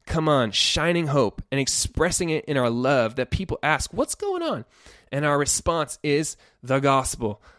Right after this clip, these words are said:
the life, the death, the resurrection, the ascension,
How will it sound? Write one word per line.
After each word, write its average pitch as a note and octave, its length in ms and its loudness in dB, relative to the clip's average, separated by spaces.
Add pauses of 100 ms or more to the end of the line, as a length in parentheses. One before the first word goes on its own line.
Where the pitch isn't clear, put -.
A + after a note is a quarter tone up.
(120)
the B2+ 120 0
life, B2 420 -2 (260)
the C3+ 100 -2
death, B2+ 400 0 (340)
the C#3 120 0
resurrection, C3 680 0 (200)
the C3 100 0
ascension, C3+ 480 0